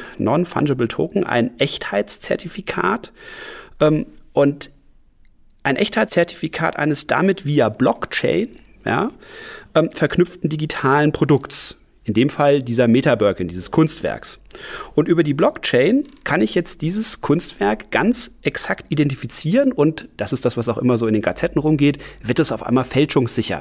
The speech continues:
Ja, das heißt also, ich habe jetzt irgendwas tatsächlich in der virtuellen Welt, was ich richtig zuordnen kann, was ich auch eigentumsmäßig, Fragezeichen, gibt's einen schönen Aufsatz von Arno Haberer dazu,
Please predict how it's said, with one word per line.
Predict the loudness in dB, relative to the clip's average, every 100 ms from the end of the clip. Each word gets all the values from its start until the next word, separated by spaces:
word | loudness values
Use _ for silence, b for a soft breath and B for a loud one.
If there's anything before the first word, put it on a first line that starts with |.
| -2
Ja, | 0
das | 2 0
heißt | 0 2
also, | 0
ich | 0
habe | 0
jetzt | 0 2
irgendwas | 2 2 0 -4 -6
tatsächlich | -8 -2 -2 0 -2 -2 B B B B 2
in | 4
der | 4 4
virtuellen | 2 0 2 4 4 4
Welt, | 4 4 0 -10 B B B -6
was | -4 -2
ich | -6 -2
richtig | -2 -2 -4
zuordnen | 2 2 4 2
kann, | 0 -2
was | -2 0
ich | 0
auch | 0
eigentumsmäßig, | 2 2 2 2 0 2 2 2 -2 -4 b b b _ _ _ _ -14
Fragezeichen, | -4 -2 -2 0 0 0 0 -2 -4
gibt's | -4
einen | -4
schönen | -2 0
Aufsatz | 0 -2 -4
von | -2
Arno | -2 0 0
Haberer | 0 0 0
dazu, | -2 0 -2